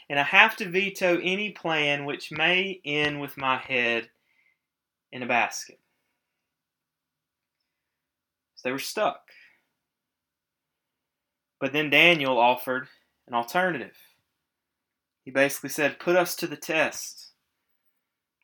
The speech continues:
For the next week and a half, just give us vegetables and, and water.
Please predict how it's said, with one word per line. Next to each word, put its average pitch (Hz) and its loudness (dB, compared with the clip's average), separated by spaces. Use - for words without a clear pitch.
For 143 -6
the 135 -4
next 170 4
week 175 4
and 175 0
a 160 0
half, 156 4
just - -12
give 156 -2
us 151 -6
vegetables 185 0
and, 123 -10
and 113 -10
water. 131 4